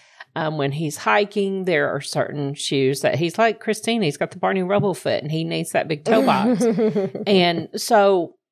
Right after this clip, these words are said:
Speaker 1: knowing your feet and knowing which brands are gonna be best for you is super important because they aren't all the same. Um, one thing I do love, I did not know this. I did not know that there were boutique shoe companies like Walking Cradles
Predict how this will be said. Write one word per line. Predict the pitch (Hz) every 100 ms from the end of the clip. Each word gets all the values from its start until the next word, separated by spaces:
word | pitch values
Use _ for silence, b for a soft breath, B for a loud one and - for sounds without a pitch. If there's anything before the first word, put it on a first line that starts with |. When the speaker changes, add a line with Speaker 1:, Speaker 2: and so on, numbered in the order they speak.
| _
Speaker 1:
knowing | 208 214 294 427 359
your | 202 170
feet | 165 - 127 110 117 - - - _ -
and | 214
knowing | 202 226 262 254
which | 220 214 -
brands | 202 190 180 180 - -
are | 190
gonna | 170 175
be | 170 156
best | 156 196 233
for | -
you | 156 143 143 -
is | - -
super | 165 226
important | 226 - 165 147
because | 139 190 -
they | 160 151
aren't | 90 156 190
all | 180
the | 180
same. | 196 151 127 165 220 _ _ _ _ _ _ _ -
Um, | 196 170 175
one | 208 247
thing | 302
I | 254
do | 202 196 185
love, | 180 165 156 151 - _
I | - 208
did | 311 254
not | 220 -
know | 165 147
this. | 170 156 - - - 170
I | 208
did | 285
not | 262 254
know | 165 196 214
that | 208 208
there | 170
were | 160
boutique | 147 170 160 - 214 190
shoe | - - 170
companies | - 170 170 147 139
like | 185 247 220
Walking | 170 - 143
Cradles | - 120 127 131